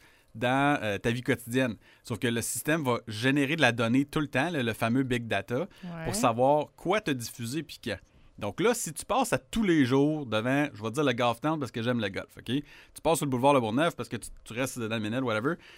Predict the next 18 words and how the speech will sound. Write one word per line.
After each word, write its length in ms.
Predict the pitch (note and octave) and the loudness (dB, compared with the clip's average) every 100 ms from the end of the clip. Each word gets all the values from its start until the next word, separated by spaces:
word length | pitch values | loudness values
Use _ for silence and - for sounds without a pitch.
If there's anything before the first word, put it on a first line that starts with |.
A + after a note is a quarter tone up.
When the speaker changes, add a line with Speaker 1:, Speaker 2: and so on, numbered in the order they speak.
| - _ - | -20 _ -6
Speaker 1:
À 140 | G#2 | -4
tous 120 | - | 2
les 100 | F#3+ | 4
jours, 140 | E3 E3+ | 4 4
tu 60 | |
passes 220 | D3 C3 | 2 2
là. 100 | D3 C3+ _ _ _ - | 2 -2 _ _ _ -18
Ce 200 | - B2 | -8 0
matin-là, 680 | A#2 A#2 C3 A#2+ B2+ F3+ C#4+ - _ _ _ _ | 2 4 4 6 4 4 2 -2 _ _ _ _
tu 160 | - C3 | -12 -8
dis 440 | A2 A#2 D3+ G#3+ | -4 -4 0 2
dans 140 | F#3+ C3 | 4 4
ton 200 | C3 A#2 | 2 2
char, 540 | D3+ D#3 F3+ F3+ C3+ | 4 6 4 2 -2
dans 120 | A#2 | -2
une 120 | A#2+ | -2
conversation 480 | A#2 C3 B2+ C3+ D#3+ | 2 2 2 -2 -4
téléphonique, « 500 | D3+ A#2 A#2+ C#3 E3+ | -4 -2 0 0 0